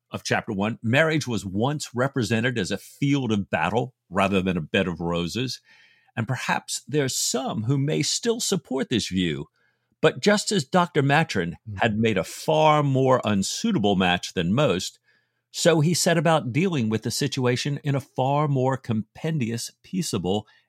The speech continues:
Speaker 1: and efficacious way than the great majority of husbands." So we get this really nice intro to Stephen and his approach to marriage. And, and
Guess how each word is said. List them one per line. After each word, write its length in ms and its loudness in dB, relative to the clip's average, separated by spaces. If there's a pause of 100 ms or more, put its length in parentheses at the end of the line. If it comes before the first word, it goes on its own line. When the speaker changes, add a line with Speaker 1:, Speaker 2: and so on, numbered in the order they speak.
Speaker 1:
and 280 0
efficacious 800 -4
way 460 0 (380)
than 120 0
the 80 2
great 420 0
majority 680 0
of 120 -4
husbands." 640 -6 (520)
So 120 -6
we 80 0
get 120 -6
this 260 -4 (160)
really 400 -4
nice 640 -2 (320)
intro 340 2
to 80 0
Stephen 760 2
and 220 0
his 180 0
approach 460 0
to 80 0
marriage. 500 2
And, 240 0
and 200 0